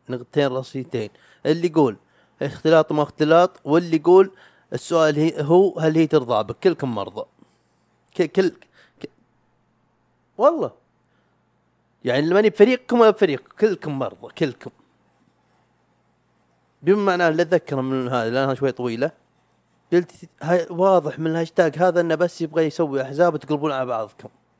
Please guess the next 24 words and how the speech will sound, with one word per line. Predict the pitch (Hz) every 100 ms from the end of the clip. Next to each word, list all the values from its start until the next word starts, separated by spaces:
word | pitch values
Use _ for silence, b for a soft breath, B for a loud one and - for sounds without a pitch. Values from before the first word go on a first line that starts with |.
| _ _ _ _ _ _ -
بس، | 156 - - - -
هذا | 151 135 117
هي. | - _ _ _ _ _ _ _ _ _ _ _ _ _ _ _ _ _ _ _ _
ما | 151 185
لنا | 175 156
شغل | - 156 185 196 -
وتزوج | 147 135 170 151
اللي | 135 143
تبغى، | 170 165 165 190 -
حرفيًا | - 151 - 175
والله | 135 143 160
ما | 151
لنا | 156 156
شغل. | 127 110 - _ _ _ _ _ _ _ _ _ -
مو | 160
لازم | 175 147 147
تح-، | 135 - 147 143
تحطون | - 151 156
هاشتاج | 147 143 165 151
اللي | 139 135
يحسك | 123 160 - -
إن | 135 127 - -
كل | 147
البشرية | 127 123 123 135 147 147 131 120 120